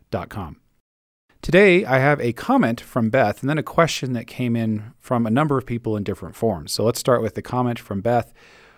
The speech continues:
which was in regard to last week's episode on caring for yourself and reflecting to connect as you're listening to other people. Beth says, "I really appreciated your thoughts.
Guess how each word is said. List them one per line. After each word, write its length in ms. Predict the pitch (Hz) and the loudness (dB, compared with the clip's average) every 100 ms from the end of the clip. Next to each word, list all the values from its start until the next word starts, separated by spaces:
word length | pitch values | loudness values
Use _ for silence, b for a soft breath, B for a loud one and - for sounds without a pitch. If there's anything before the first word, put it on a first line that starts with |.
| b b - | b b -4
which 200 | 139 - | -2 4
was 240 | 135 127 | 4 4
in 120 | 143 | 2
regard 420 | 143 131 147 180 151 | 0 2 2 2 -2
to 480 | - 131 127 120 120 b b b | -2 0 0 -2 -8 b b b
last 360 | 131 127 170 - | 0 0 2 -2
week's 180 | 139 | -2
episode 540 | 104 101 90 95 90 85 - | -4 -6 -6 -6 -6 -8 -10
on 280 | 107 101 98 | -8 -8 -8
caring 280 | - 131 131 | 0 0 2
for 140 | 131 | 0
yourself 500 | 113 98 113 113 - - - | -2 -2 -2 -2 -4 -12 -10
and 240 | 110 104 | -6 -6
reflecting 560 | 98 98 107 110 127 123 | -6 -6 -6 -6 -6 -8
to 100 | - | -10
connect 420 | - 101 95 - | -10 -8 -8 -8
as 120 | 120 | -10
you're 100 | 101 | -8
listening 340 | 90 90 - 95 | -8 -8 -8 -8
to 160 | - | -8
other 140 | - 92 | -10 -10
people. 380 | - 95 - - _ _ _ _ _ _ _ - | -10 -12 -12 -18 _ _ _ _ _ _ _ -4
Beth 240 | 117 123 | 0 0
says, 540 | - 98 87 131 135 - _ _ _ _ _ _ _ _ _ - | -2 -6 -6 -8 -10 -16 _ _ _ _ _ _ _ _ _ -4
"I 40 | |
really 440 | 123 127 151 151 151 | 0 4 6 8 4
appreciated 560 | 143 131 117 127 117 | 2 -4 -2 -2 0
your 80 | 123 | -2
thoughts. 500 | 120 95 90 - - | -4 -6 -8 -10 -12